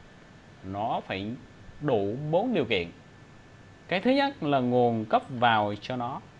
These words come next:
À, bởi vì I O đây chính là một cái mạch tích hợp, một cái tổ hợp I C và những cái linh kiện bán dẫn. Và nó chỉ hoạt động dưới mức áp D C. À, và cái mức áp cấp vào cho nó ngay lập tức, à, mình gọi đó là nguồn chờ,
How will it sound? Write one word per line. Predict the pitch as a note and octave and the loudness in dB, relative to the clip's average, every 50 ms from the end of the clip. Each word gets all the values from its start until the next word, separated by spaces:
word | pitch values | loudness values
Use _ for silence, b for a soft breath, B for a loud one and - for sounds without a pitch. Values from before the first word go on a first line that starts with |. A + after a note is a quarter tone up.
| - - G2 | -20 -18 -16
À, | F#2 F2 E2 F2+ G2 A2+ A#2+ B2+ - - G#2 | -14 -14 -14 -14 -16 -16 -16 -18 -16 -10 -6
bởi | G#2+ B2 | -2 0
vì | C#3 D3 | 2 2
I | C3+ D3+ D#3+ | 4 4 6
O | D#3 E3 E3 D#3+ | 6 8 6 6
đây | D#3 D3+ D3+ D3 | 6 4 2 2
chính | C#3 D3+ D3+ G#3 | 0 -2 -2 0
là | A3 F3+ | 0 0
một | A#2+ G#2+ | 0 0
cái | A2 D#3 | 0 0
mạch | E3 A2+ - - - | 0 -2 -2 0 -2
tích | - F#3 | -2 2
hợp, | F3 A#2+ G#2+ - - - | 2 2 2 0 -8 -14
một | A2 G2+ - | -14 -10 -10
cái | - - - | -8 0 2
tổ | G#2+ F2 D#2+ G2 C#3+ D3+ | 2 2 4 2 0 2
hợp | D3 A2+ G#2 - - - | 2 0 0 0 -4 -6
I | D3 D3 | -6 -6
C | C#3+ - - | -6 -4 0
và | E3+ E3 E3 D#3+ D3 B2+ | 2 4 4 4 2 0
những | A2 G2 F#2+ C3+ | -4 -6 -6 -6
cái | D#3+ E3+ | -4 -4
linh | D#3+ D3+ D3 C3 | -2 -2 -2 -4
kiện | A2+ G#2+ F2+ F#2 A2+ | -4 -6 -6 -4 -4
bán | C3 D#3+ D3+ | -4 -2 0
dẫn. | B2 G2 - F#3 - - - - - - | 0 0 0 -2 -6 -14 -20 -20 -20 -16
Và | F#2 F2 | -14 -12
nó | F2+ G#2+ C#3 | -10 -10 -10
chỉ | - - A2+ | -10 -8 -6
hoạt | A2 A2+ G2+ G2+ | -2 -2 0 2
động | G2+ F#2 F#2+ G#2 G#2+ | 2 0 0 0 -2
dưới | B2+ D3 | -2 -2
mức | E3 E3 F3 - | -2 -2 -2 -2
áp | D3 D3+ E3+ E3+ - - - - - - - | 0 -2 -2 -2 -4 -14 -20 -20 -18 -12 -8
D | D3+ D3+ D3+ D3 C#3+ - | -2 0 0 0 0 0
C. | - D#3 D#3 D3+ - - - - - - - - - - - - - - - - - - - - F2+ | -2 0 0 -2 -4 -10 -20 -20 -20 -20 -20 -20 -20 -20 -20 -20 -20 -20 -20 -20 -20 -20 -18 -14 -12
À, | F#2 F#2 F#2+ G2+ G#2 G#2+ - - - - - - G#2 G2+ F#2+ | -10 -10 -10 -10 -12 -14 -18 -20 -20 -20 -16 -12 -10 -8 -2
và | G#2 A2 G#2 G#2 G2 | 0 2 4 4 2
cái | F#2+ - B2+ C#3 | 2 -2 -4 -4
mức | D#3 D#3 D#3 | -4 -4 -4
áp | C#3 E3+ G3 - - | -4 -6 -6 -6 -4
cấp | - F#3+ F#3 - | -4 -4 -4 -2
vào | - A2 F#2+ F2 F2 | -2 -2 -2 -2 -2
cho | F2 - A#2 | -6 -8 -8
nó | A#2 A#2 A#2 A#2+ C3 D3 D#3+ D3+ | -8 -6 -6 -6 -6 -6 -6 -8
ngay | C3+ B2 | -8 -8
lập | G#2+ F#2+ F#2 - | -8 -8 -8 -4
tức, | - E3+ F3+ - - - - - - - G2+ | -4 -4 -4 -4 -12 -20 -20 -20 -20 -14 -12
à, | F#2 F2+ F#2+ | -8 -6 -6
mình | F#2 F2+ F2 | -6 -6 -6
gọi | D#2+ C#2+ B1+ E2+ | -6 -6 -6 -6
đó | F2+ G2+ C3+ | -8 -8 -8
là | C#3+ A#2+ F#2 | -8 -8 -8
nguồn | F#2 F#2+ G2 F#2+ F#2 E2+ E2+ - - | -6 -6 -6 -6 -6 -6 -10 -10 -6
chờ, | - A2+ G2 F#2 E2+ | -4 -2 -2 -2 -4